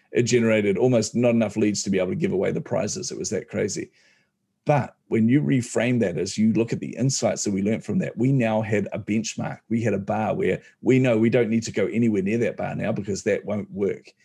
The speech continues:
So now we have to bend it back into what's in it for them. So we ran an experiment on top of that experiment. We changed the prize up a bit and said, "And by the way, we're gonna give you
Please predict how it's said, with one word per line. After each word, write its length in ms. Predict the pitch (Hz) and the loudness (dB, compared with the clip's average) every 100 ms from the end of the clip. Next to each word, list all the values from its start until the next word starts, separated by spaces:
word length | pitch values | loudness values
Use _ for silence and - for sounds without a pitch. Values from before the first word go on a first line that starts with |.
| _ - | _ -10
So 180 | - | 0
now 300 | 107 120 147 | 2 4 2
we 140 | 110 104 | 2 0
have 100 | 107 | 0
to 80 | - | -2
bend 280 | 98 120 123 | -2 0 0
it 120 | - | 0
back 300 | 107 107 - | -2 -2 -2
into 420 | 107 104 101 92 - _ | -6 -4 -2 -4 -4 _
what's 320 | - 101 113 | -2 -2 0
in 100 | 117 | 0
it 80 | 107 | 0
for 140 | - 92 | -4 0
them. 280 | 123 104 | 2 2
So 340 | 95 - 110 107 - _ _ | -2 2 2 2 -2 _ _
we 140 | 139 | 2
ran 220 | 123 123 | 4 4
an 100 | 117 | 2
experiment 580 | 107 - - 127 120 113 - | 0 -2 2 4 4 2 0
on 160 | 110 | -4
top 220 | - - | 0 -2
of 60 | 107 | 0
that 120 | 98 | 0
experiment. 540 | 90 - 113 131 - - | -2 -4 0 0 0 -4
We 100 | 98 | -4
changed 340 | - 117 107 | -2 0 -2
the 60 | 98 | -4
prize 320 | - 107 110 | -2 0 0
up 80 | 107 | 0
a 80 | |
bit 140 | 98 143 | 2 0
and 120 | 107 | 0
said, 160 | 110 95 | -2 0
"And 80 | |
by 160 | 104 120 | 2 2
the 80 | 110 | 4
way, 140 | 104 | 2
we're 80 | 98 | 0
gonna 200 | 104 98 | -2 -4
give 200 | 101 98 | -4 -2
you 320 | 117 131 120 | 2 2 2